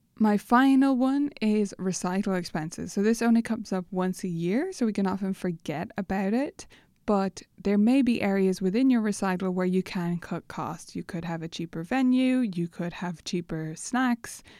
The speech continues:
Maybe those things are important to you and you just want to budget for them, but have a look and see if all of them were really valued. For instance, if you paid for some kind of expensive decorations,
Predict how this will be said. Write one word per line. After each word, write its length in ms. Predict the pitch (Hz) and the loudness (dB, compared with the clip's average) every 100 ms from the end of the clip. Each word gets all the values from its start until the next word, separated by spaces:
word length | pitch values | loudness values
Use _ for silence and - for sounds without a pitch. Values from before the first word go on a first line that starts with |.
| _ _ - | _ _ 2
Maybe 260 | 240 277 | 4 6
those 200 | 262 247 | 6 4
things 200 | 247 233 | 4 4
are 80 | 226 | 4
important 440 | 226 214 220 220 | 2 2 2 2
to 80 | - | 2
you 160 | 220 220 | 0 0
and 120 | 190 | 0
you 80 | 180 | -2
just 220 | 180 - | -4 -4
want 140 | 180 | -4
to 60 | 170 | -2
budget 340 | 185 196 214 | -2 0 -2
for 120 | - 208 | 0 -2
them, 300 | 208 220 220 - - _ | 0 0 -2 -12 -20 _
but 140 | 214 | -6
have 180 | 214 240 | 0 2
a 60 | 240 | 4
look 240 | 233 220 | 2 0
and 140 | 185 185 | -2 -2
see 120 | 190 | -4
if 120 | 185 - | -4 -4
all 180 | 180 185 | -2 0
of 120 | 185 | -2
them 200 | 185 180 | -2 -2
were 160 | 175 | -2
really 440 | 170 180 180 175 175 | 0 0 0 -2 -4
valued. 580 | 170 160 160 - 175 - - - _ | -6 -6 -6 -8 -10 -14 -20 -20 _
For 220 | _ 196 | _ -2
instance, 560 | 190 185 - 185 185 - | 0 -2 -4 -4 -4 -6
if 120 | 185 | -8
you 120 | 175 175 | -6 -6
paid 380 | - 175 180 | -6 -4 -4
for 240 | - 175 175 | -4 -6 -6
some 260 | - 180 | -4 -4
kind 360 | 175 - 170 165 | -4 -6 -4 -4
of 220 | 165 180 _ _ _ _ | -6 -10 _ _ _ _
expensive 640 | - - 180 175 175 165 - | -20 -6 -4 -2 -4 -6 -4
decorations, 1080 | 160 - 170 180 202 226 226 226 233 - | -6 -4 0 0 2 2 4 4 2 -2